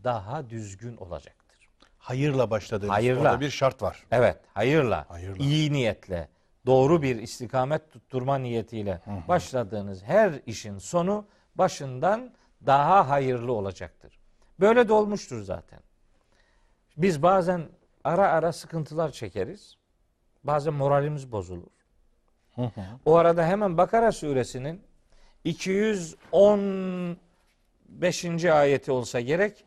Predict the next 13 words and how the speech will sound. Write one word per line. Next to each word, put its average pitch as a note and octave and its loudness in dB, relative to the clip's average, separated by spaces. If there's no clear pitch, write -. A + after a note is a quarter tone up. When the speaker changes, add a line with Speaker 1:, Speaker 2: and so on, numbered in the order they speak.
Speaker 2:
Hı A2+ -16
hı. A2 -10
Speaker 1:
o G3+ 8
ayeti F#3+ 6
devreye C#3+ 4
koymak B2+ 0
durumunda. A#2 -2
İki C3+ -8
yüz E3+ -2
on G3 4
altıncı A#2 0
ayeti F#2+ -6
Bakara. C3+ -2